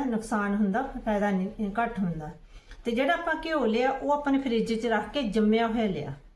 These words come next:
ਜੰਮਿਆ ਹੋਇਆ ਘਿਓ ਲੈਣਾ ਤੁਸੀਂ ਵੀ। ਤੇ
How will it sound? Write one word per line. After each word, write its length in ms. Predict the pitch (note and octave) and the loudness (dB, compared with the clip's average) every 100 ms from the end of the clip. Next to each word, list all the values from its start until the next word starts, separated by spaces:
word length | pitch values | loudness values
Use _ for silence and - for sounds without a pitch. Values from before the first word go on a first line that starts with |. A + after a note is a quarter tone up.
| - - - - - - F3 | -20 -20 -20 -20 -20 -8 0
ਜੰਮਿਆ 340 | A3 A#3 B3+ | 2 4 2
ਹੋਇਆ 180 | C4 A#3+ B3 | 2 0 0
ਘਿਓ 100 | C4+ | 0
ਲੈਣਾ 320 | A#3 F#3 E3+ | 0 0 -2
ਤੁਸੀਂ 280 | F3 F3+ A#3+ | -2 -2 -2
ਵੀ। 160 | D4+ D#4 - - - _ | -2 -6 -16 -20 -20 _
ਤੇ 100 | - | -2